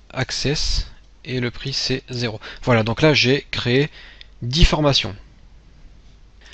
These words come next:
Donc pour, euh, pour remplir des tables, on doit le faire manuellement comme je viens de le faire ici.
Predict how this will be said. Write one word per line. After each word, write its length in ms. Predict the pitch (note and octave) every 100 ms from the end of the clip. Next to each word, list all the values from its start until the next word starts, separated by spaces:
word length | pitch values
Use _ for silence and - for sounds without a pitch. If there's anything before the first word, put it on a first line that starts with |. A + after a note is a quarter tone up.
| - - -
Donc 300 | C3+ D#3+ - -
pour, 300 | - G3 E3+
euh, 760 | D3 C3+ B2 A#2+ A2+ A2 G#2+ G#2+ - - - - - - - -
pour 160 | D#3
remplir 380 | D3 E3+ - G#3
des 140 | B2+
tables, 400 | A#2+ E3+ F3+ G3 - -
on 120 | - C3
doit 280 | C#3+ D3+ - -
le 380 | - C3 B2+ B2
faire 300 | A#2 - E3
manuellement 520 | D3 D3 C3+ B2 D3+
comme 220 | E3+ E3 D3+
je 120 | C3+
viens 120 | C#3
de 40 |
le 80 | C3+
faire 220 | B2 D#3
ici. 260 | C#3 - -